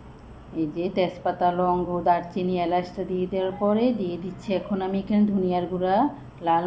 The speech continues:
মরিচের গুঁড়া দিয়ে দেবো এখানে আমি এক টেবিল চামচ। অবশ্যই ঝাল যেভাবে খেতে চান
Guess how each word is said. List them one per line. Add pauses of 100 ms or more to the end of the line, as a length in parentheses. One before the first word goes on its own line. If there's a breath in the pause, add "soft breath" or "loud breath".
মরিচের
গুঁড়া
দিয়ে
দেবো (100)
এখানে
আমি
এক
টেবিল
চামচ। (100)
অবশ্যই
ঝাল
যেভাবে
খেতে
চান